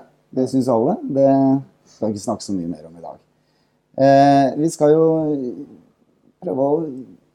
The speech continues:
finne litt måter og utveksle litt erfaringer på hvordan vi kan bli enda bedre når vi snakker om B L N O, både for, eh, kvinner og menn. Og, og Stein Erik, du har jo, du er ikke bare trener i, i Kongsberg. Du er, har antageligvis, eh, mange andre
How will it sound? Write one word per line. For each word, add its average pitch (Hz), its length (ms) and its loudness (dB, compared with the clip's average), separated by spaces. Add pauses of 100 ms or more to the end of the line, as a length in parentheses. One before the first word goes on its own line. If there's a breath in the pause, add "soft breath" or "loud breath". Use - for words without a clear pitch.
(460)
finne 131 340 0
litt 147 300 -4
måter 123 560 -2
og 135 220 -2
utveksle 120 320 -8
litt 117 80 -8
erfaringer 113 680 -4
på 127 100 -8
hvordan 110 300 -6
vi 113 80 -4
kan 127 180 -4
bli 117 160 -2
enda 113 280 -4
bedre 110 580 -4 (140)
når 120 100 -6
vi 120 80 -6
snakker 110 260 -6
om 104 120 -6
B 107 100 -4
L 113 140 -4
N 107 180 -6
O, 107 100 -8 (560)
både 110 300 -6
for, 107 240 -8
eh, 110 240 -6
kvinner 104 380 -8
og 107 80 -4
menn. 107 260 -4
Og, 113 260 -2 (500 soft breath)
og 120 720 2
Stein 117 220 -6
Erik, 110 160 -4
du 113 160 -2
har 101 220 -2
jo, 107 240 -2 (500)
du 110 80 -6
er 107 60 -4
ikke 123 160 -8
bare 107 140 -4
trener - 640 -8 (360)
i, 95 360 -6
i 104 40 -4
Kongsberg. 110 480 0 (460 soft breath)
Du 113 80 -2
er, 120 400 4
har 107 160 2
antageligvis, 113 720 -4
eh, 113 160 -2
mange 113 240 0
andre 110 100 0